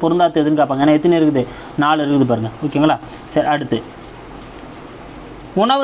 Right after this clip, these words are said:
தர கட்டுப்பாட்டு நிறுவனங்கள், அவற்றின் நிர்ணயிக்கப்பட்ட குறியீடுகள் மற்றும் உணவு பாதுகாத்தலில் அவைகளின் பங்கு. ஃபஸ்ட் நம்ம பார்க்க போகிறது ஐ எஸ் ஐ, இந்திய தர கட்டுப்பாட்டு நிறுவனம். ஓகேங்களா? இந்திய தர கட்டுப்பாட்டு நிறுவனம், அதாவது, ஆ,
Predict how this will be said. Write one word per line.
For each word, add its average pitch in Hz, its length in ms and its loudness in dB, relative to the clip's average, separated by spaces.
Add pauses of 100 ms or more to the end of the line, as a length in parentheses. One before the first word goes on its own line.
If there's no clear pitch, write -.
(120)
தர 233 100 4 (100)
கட்டுப்பாட்டு 214 480 2
நிறுவனங்கள், 196 400 4
அவற்றின் 185 300 2
நிர்ணயிக்கப்பட்ட 208 440 2 (120)
குறியீடுகள் 196 400 4
மற்றும் 165 260 2
உணவு 214 240 4
பாதுகாத்தலில் 165 580 4 (100)
அவைகளின் 165 440 2
பங்கு. 143 260 4 (520)
ஃபஸ்ட் 180 240 0
நம்ம 196 160 2
பார்க்க 170 200 2
போகிறது 175 180 2 (100)
ஐ 180 120 0
எஸ் 190 140 0
ஐ, 147 40 4 (420)
இந்திய 220 240 4 (100)
தர 190 140 4 (120)
கட்டுப்பாட்டு 180 520 2
நிறுவனம். 156 360 4 (520)
ஓகேங்களா? 160 320 4 (120)
இந்திய 180 220 4 (840)
தர 170 120 4 (140)
கட்டுப்பாட்டு 170 540 2
நிறுவனம், 135 340 2 (540)
அதாவது, 175 340 4 (480)
ஆ, 160 60 6